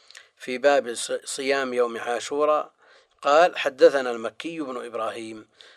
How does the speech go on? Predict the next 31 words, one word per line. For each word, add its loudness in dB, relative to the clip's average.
قال 6
حدثنا -2
يزيد 2
بن -2
أبي -2
عبيد -2
عن -8
سلمة 0
بن -4
الأكوع -4
رضي 2
الله 0
عنه -6
قال: 2
أمر 0
النبي -8
صلى -12
الله -4
عليه -10
وسلم -8
رجلا -8
من -8
أسلم -2
أن -6
أذن 0
في -10
الناس -4
إن -12
ك-، -12
أن -10
كان، -6